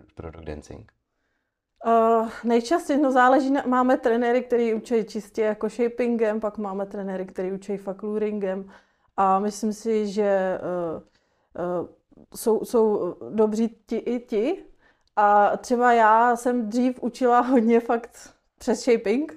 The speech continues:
Speaker 1: Mhm.
Speaker 2: jenom jako, no ale <laughs> teď jsem tak jako línější, tak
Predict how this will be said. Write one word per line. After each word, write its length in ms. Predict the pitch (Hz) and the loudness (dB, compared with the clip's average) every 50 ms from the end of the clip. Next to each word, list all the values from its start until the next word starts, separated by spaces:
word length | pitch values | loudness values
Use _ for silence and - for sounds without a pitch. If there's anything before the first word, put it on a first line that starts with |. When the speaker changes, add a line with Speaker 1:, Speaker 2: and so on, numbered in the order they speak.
| - _ _ | -20 _ _
Speaker 1:
Mhm. 280 | 101 92 95 101 113 - | -8 -6 -6 -8 -8 -6
Speaker 2:
jenom 340 | - 220 220 226 233 262 247 | -4 -2 0 2 2 2 0
jako, 320 | 220 220 226 220 233 262 240 _ _ _ _ _ _ _ | 0 0 0 -2 -2 -4 -6 _ _ _ _ _ _ _
no 180 | 233 240 233 208 | 2 4 6 8
ale 300 | 202 220 220 220 226 - - 180 | 8 8 8 8 6 4 0 -6
<laughs> 200 | 208 196 262 - | 0 0 2 4
teď 220 | - 226 220 220 - _ - _ _ 214 | 4 4 2 2 -10 _ -20 _ _ -6
jsem 200 | - 240 208 185 | -4 -4 -2 -2
tak 200 | 170 170 - - | -4 -8 -8 -18
jako 160 | - - 202 | -16 -10 -8
línější, 840 | 190 185 196 214 226 233 262 294 302 - - 262 240 233 226 226 220 - _ _ _ | -6 -4 -2 0 2 2 2 2 0 -2 -4 -4 -2 -2 -2 -4 -6 -8 _ _ _
tak 180 | - 254 247 | -4 -4 -4